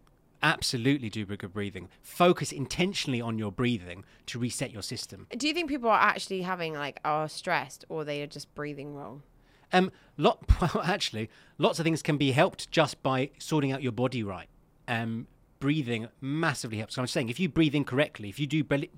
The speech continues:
Speaker 1: chest breathing all the time,
Speaker 2: Yeah.
Speaker 1: <sighs> it's an extreme version of it.
Speaker 2: Yeah.
Speaker 1: It literally sends a signal to your brain and your central nervous system that you're in fight or flight.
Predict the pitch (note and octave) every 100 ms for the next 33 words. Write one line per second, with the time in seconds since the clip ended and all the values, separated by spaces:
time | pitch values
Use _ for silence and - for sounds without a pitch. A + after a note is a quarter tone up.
0 | - - D#3 - B2 A#2 A#2 G#2 - B2
1 | F#2 C3 F#3+ E3+ - F#3+ E3+ - - -
2 | - F3+ F3+ F3 - - - - G2+ G#2+
3 | - - A2 G#2+ G#2+ A2+ B2 F#2+ F3 E3
4 | D3+ E3+ F3 D#3 A3 - - C#3+ B2 -
5 | C3+ A#2 A#2 - A#2 B2 A2 C3 A#2+ A#2
6 | G2+ B2 A2+ A#2 A#2 A#2 A2 B2+ A#2+ A#2+
7 | A#2+ C3+ A2 - G#2 - G#2+ G2 B2 A#2+
8 | A#2+ C3 A2+ - A2 G2 A2+ - A2+ F#2+
9 | -